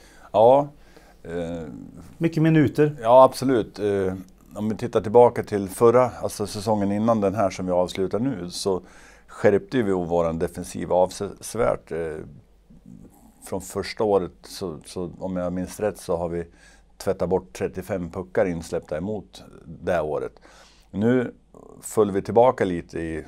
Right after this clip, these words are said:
Speaker 1: vad ska jag säga, gamla synder, men ja, vi, vi, vi eftersträvar i, i, i hela säsongen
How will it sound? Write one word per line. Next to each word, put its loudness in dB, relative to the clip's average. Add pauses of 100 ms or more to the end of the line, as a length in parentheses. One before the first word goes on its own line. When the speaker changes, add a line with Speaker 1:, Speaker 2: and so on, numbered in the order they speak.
Speaker 1:
vad -18
ska -14
jag -16 (720)
säga, -8
gamla -4
synder, -2
men -4 (600)
ja, 0
vi, 2
vi, 0 (720)
vi -4
eftersträvar 2
i, -4
i, -10
i -10
hela -2
säsongen -6